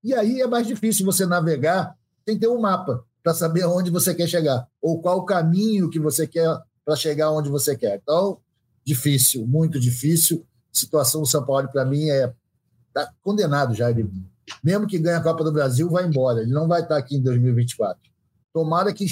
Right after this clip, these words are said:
acertem na contratação do próximo treinador. São Paulo já era.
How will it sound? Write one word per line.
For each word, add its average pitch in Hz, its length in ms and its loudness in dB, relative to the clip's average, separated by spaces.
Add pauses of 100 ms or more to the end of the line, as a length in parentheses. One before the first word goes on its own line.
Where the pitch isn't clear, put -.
acertem 175 680 0 (280)
na 151 260 0 (460)
contratação 143 640 0
do 135 100 0
próximo 135 460 0
treinador. 120 480 0 (180)
São 135 180 -2
Paulo 123 280 0
já 123 180 0
era. 104 260 -4